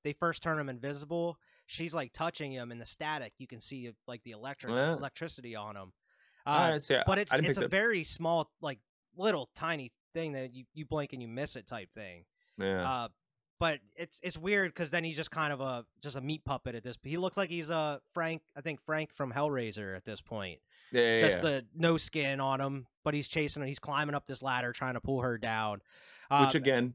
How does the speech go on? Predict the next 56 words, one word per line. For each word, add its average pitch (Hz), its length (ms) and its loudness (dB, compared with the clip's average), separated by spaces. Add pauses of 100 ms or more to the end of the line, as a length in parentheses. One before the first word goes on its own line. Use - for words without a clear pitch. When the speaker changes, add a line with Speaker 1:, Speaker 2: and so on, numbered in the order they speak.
Speaker 2:
pretty 165 200 4
good 156 200 4
C 139 140 4
G 117 160 6
I 98 160 8
at 95 100 4
this 92 140 4
point, 90 260 2
too. 113 100 4
I 113 80 8
mean, 127 280 6 (480)
again, 131 400 4
this 127 220 0
is 113 100 -8
kinda 117 300 0
where 110 140 4
it 104 60 0
gets 107 160 0
a 107 40 0
little 101 260 4
rocky, 98 500 4
but, 87 340 0
you 110 80 2
know, 87 240 2
pretty 135 160 4
good 131 140 4
C 123 140 6
G 98 180 4
I. 80 180 2 (560)
Speaker 1:
Yeah, 202 220 4
and 180 120 0
then 220 100 4
you 214 80 2
get 202 180 4
really 170 300 4
the, 139 360 -4 (220)
like, 143 200 -4
huge, 156 600 -4 (300)
your, 165 260 -2 (220)
your 185 160 -4
blockbuster 165 640 2
action 123 440 -4
moment, 120 340 -8
I 131 120 -6
guess, 131 280 -4
of 135 100 -6
the 131 80 -4
movie 127 340 -2
with 123 120 -6
the 127 120 -10
elevator 123 540 -4
falling. 113 580 -4
The 113 80 -12
explosions 151 720 -6
are 131 80 -6
happening. 117 600 -6